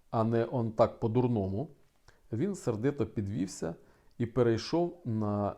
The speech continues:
інший кінець зали. Тим часом королева не зводила очей з капелюшника.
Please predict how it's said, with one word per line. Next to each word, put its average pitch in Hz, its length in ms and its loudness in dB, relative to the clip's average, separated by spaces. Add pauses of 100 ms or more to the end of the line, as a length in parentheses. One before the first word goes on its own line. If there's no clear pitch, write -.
(140)
інший 127 280 -4
кінець 110 320 0
зали. 104 460 -2 (600)
Тим 185 240 0
часом 135 540 -4
королева 127 540 4
не 120 140 0
зводила 110 500 0
очей 117 320 -2
з 123 80 -6
капелюшника. 104 840 -4